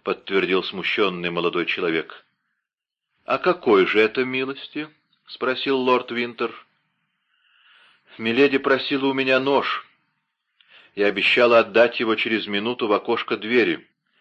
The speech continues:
ответил Фельтон. «А разве здесь кто-нибудь спрятан, кого эта милая особа хочет зарезать?»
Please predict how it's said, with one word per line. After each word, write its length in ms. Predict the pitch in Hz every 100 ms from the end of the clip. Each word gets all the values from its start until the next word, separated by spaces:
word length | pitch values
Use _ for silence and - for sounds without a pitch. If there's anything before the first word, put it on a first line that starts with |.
| _ _
ответил 460 | 101 95 92 92 85
Фельтон. 440 | - 80 - - - _ _ _ _ _ _ _ _ _ _ _ _ _ _ _ _ _ _ _ _ _ _
«А 140 | 101
разве 340 | 92 92 82 85
здесь 240 | 82 85
кто-нибудь 440 | - 98 85 82 -
спрятан, 580 | - 98 82 80 98 104
кого 320 | - 110 113
эта 220 | 110 120
милая 360 | 117 113 113 113
особа 360 | - 117 110
хочет 400 | - 117 - 104
зарезать?» 580 | 95 113 113 110 117 -